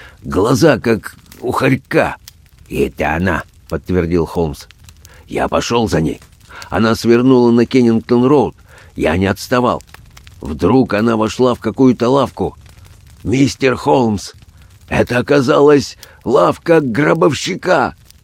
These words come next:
Холмс вздрогнул. «Дальше!» Голос его зазвенел, выдав волнение, охватившее пламенную душу, которую он скрывал под маской ледяного спокойствия. «Я вошел за ней!»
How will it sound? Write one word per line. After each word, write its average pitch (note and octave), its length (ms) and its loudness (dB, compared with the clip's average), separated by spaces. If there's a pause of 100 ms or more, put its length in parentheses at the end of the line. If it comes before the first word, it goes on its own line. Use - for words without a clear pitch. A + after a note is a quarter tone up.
(280)
Холмс F#2 680 -2
вздрогнул. E2 680 0 (580)
«Дальше!» F#2+ 640 -2 (460)
Голос F#2 560 0
его F#2+ 260 2
зазвенел, F#2+ 680 2
выдав F#2+ 400 0
волнение, F#2+ 800 2 (280)
охватившее F#2+ 920 0
пламенную G2 720 0
душу, F#2 560 0
которую F2 680 0
он G2+ 240 0
скрывал F#2+ 600 0
под F2 220 -4
маской F#2+ 520 0
ледяного F#2 560 0
спокойствия. E2+ 840 -4 (800)
«Я E2+ 340 0
вошел G#2 420 0
за A2 160 0
ней!» A#2+ 320 -2